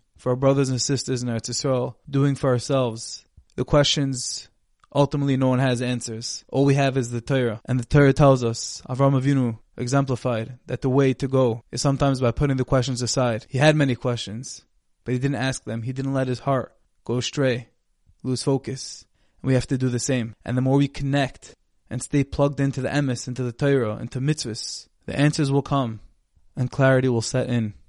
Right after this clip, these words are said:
And while this may not be the best answer and the best approach,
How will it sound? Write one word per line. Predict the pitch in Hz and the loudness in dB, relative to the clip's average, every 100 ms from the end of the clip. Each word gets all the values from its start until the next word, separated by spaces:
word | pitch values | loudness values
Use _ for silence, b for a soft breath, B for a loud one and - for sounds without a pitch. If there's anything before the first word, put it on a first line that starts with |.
| - - | -20 -2
And | 135 | 4
while | 131 131 | 6 6
this | 127 117 - | 4 -2 -4
may | 143 139 | 0 2
not | 143 131 | 4 2
be | 135 127 | 0 0
the | 117 120 | -2 -2
best | 117 135 - | 0 0 0
answer | 139 131 131 120 113 - | -2 0 -2 -4 -6 -10
and | - 120 | -10 -6
the | |
best | 113 135 131 - | 0 0 0 -6
approach, | 117 147 139 123 - - | -4 0 0 -2 -8 -12